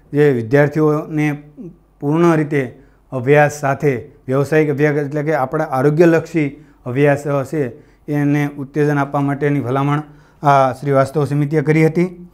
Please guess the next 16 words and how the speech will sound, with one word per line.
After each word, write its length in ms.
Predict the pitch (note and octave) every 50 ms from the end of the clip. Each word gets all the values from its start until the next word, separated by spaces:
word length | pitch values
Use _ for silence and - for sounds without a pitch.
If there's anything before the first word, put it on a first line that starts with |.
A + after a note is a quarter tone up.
| _ _ _ _ _ -
પછી 240 | E3 C#3+ E3+ E3+ C#3+
રેફરલ 460 | B2+ C3 C3+ C3 C#3 E3+ F#3 F3+ E3+
સેવાઓ, 480 | A#2 C#3+ D3+ D3+ C#3+ C3 A#2 G#2+ F#2+ - - - _ _ _ _ _ _ _ _ _ _ _ _ _ _ _ _ _ _ _ _ _ _ _ _ _ _ _ _ _ _ _ - A#2
રેફરલ 380 | B2+ B2+ B2 D3+ D#3+ D#3+ D#3+
સેવાઓનો 680 | D#3 D#3+ D#3 D3+ D3+ D3+ D#3 D#3 D#3+ E3+ G3 G#3+ G#3 - - _ _ _
સંકુલનનો 720 | - - C#3 C#3+ D#3 D3+ - E3+ E3 E3 E3 E3 E3 E3 D#3+
વિકાસ 460 | C#3+ C3 C3 B2+ B2+ D#3 D3+ C#3 -
કરવો. 340 | - D3 C3 B2 A2 G2 - _ _ _ _ _ -
રેફરલ 500 | B2 C3+ C3+ C3+ D#3 E3 E3 D#3+ D#3 C3+
સેવાઓનું 560 | A2+ D3 D3 D3 D#3 D3+ D#3 D#3 D#3 D#3 D3
સંકુલન. 560 | - C#3+ C#3+ D3+ D3 E3 D#3 D#3 D3 C3 A2+ - - - _ _ _ _ -
જો 140 | C#3 D#3 C#3+
રેફરલ 440 | A#2+ A#2+ A#2+ A#2 - D3+ D#3+ D#3+ D3+
સેવાઓ 400 | D#3 D#3+ D3+ D3 D3+ D3+ D3+ C#3+
એટલે 220 | C3+ C#3 C#3+ C#3
કે 220 | C3 C#3 D3+ D#3+